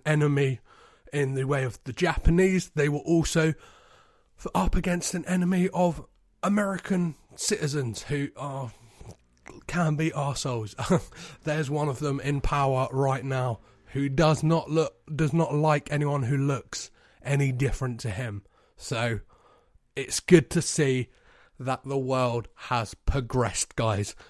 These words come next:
Come on, let's sit Donald Trump down and get him to watch Wind Talkers. Maybe he can learn from Chick that people who look different are nice and lovely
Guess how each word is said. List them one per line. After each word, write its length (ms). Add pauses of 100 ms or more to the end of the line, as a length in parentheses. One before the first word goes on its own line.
(140)
Come 200
on, 200 (240)
let's 220
sit 360
Donald 380
Trump 400
down 340 (260)
and 140
get 160
him 140
to 120
watch 280
Wind 260
Talkers. 440 (200)
Maybe 280
he 200
can 280
learn 340 (360)
from 260
Chick 500 (840)
that 200
people 380
who 140
look 240
different 480 (1120)
are 100
nice 480
and 220
lovely 600